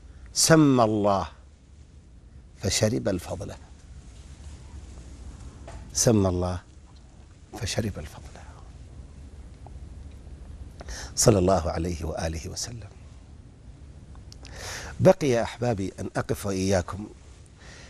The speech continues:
في إشراقات من هذا الحديث الطيب المبارك. أولها، خلونا نتساءل كلنا: ما الذي يحمل أبا هريرة رضي الله عنه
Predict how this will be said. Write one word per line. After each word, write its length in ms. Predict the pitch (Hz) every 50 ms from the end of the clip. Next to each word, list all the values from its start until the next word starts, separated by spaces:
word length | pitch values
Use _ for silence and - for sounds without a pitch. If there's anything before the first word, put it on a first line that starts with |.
| - - - - - - - - - - - -
في 180 | - - - -
إشراقات 640 | - - 113 113 113 113 - - 123 120 - - 98
من 60 | 87
هذا 260 | - 107 101 92 90
الحديث 420 | 82 - - - 76 92 87 - -
الطيب 400 | - - - 92 90 90 76 85
المبارك. 640 | 78 80 78 76 85 85 82 - - - - - - - - - - - - - - - - - - - - - - - -
أولها، 480 | 214 247 233 240 220 175 170 190 180 - - - - - - - - - - - - - - - - - - - -
خلونا 320 | - - 269 330 302 185
نتساءل 460 | - - - - 170 170 - 127 117
كلنا: 460 | - - 143 135 107 98 87 82 82 - - - - - - - - - - - - - - - - - - - - - - - - - - - - - - - - - - - -
ما 120 | 202 269
الذي 400 | 349 370 330 294 185 220 208 175
يحمل 400 | 214 262 - - - - 170 175
أبا 260 | - 190 165 165 208 180
هريرة 400 | 147 175 180 208 208 190 151 131
رضي 260 | 156 175 151 151 156
الله 320 | 156 160 160 143 127 135
عنه 240 | 123 156 175 160